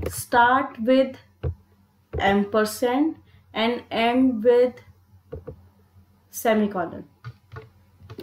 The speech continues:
So its answer will be D, ampersand and semicolon। How to create a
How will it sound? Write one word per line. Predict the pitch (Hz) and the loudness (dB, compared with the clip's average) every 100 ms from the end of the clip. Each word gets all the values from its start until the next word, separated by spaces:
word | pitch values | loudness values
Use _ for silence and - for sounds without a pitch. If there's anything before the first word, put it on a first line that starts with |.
| - - - - - | -12 -12 -10 -8 -4
So | 214 | -2
its | 214 208 | -2 -2
answer | - 208 208 240 233 | -4 -2 -2 -4 -2
will | 226 208 | -2 -2
be | 220 247 254 - - - 185 | -4 -4 -8 -12 -20 -12 -8
D, | 185 180 170 - _ _ _ _ _ _ | -4 -4 -6 -14 _ _ _ _ _ _
ampersand | - 208 233 233 226 - 233 233 240 | -2 -2 0 -2 -2 -4 -6 -6 -6
and | 208 220 254 | -4 -4 -4
semicolon। | 254 - 190 190 226 - 170 160 160 165 _ - _ _ _ - - _ _ | -8 -4 -2 -2 -4 -4 -4 -4 -6 -12 _ -20 _ _ _ -20 -20 _ _
How | - 226 226 | -2 0 2
to | 294 | 0
create | 294 262 240 240 | 2 2 2 0
a | - | 0